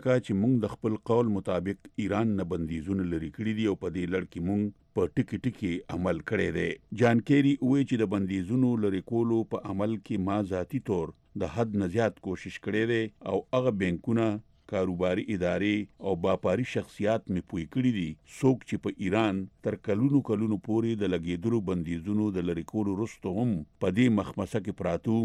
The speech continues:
چې ایران سره به د څه قسمه کاروبار اجازت وي او د څه قسمه به نه وي. د روانې میاشتې په سر کې د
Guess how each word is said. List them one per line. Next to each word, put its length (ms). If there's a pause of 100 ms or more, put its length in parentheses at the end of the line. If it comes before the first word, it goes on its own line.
(160)
چې 280
ایران 340
سره 180
به 160
د 120
څه 200
قسمه 320
کاروبار 500 (120)
اجازت 500
وي 160 (220)
او 180
د 100
څه 80 (140)
قسمه 320
به 420
نه 140
وي. 160 (420)
د 100
روانې 420
میاشتې 500
په 140
سر 180
کې 240
د 40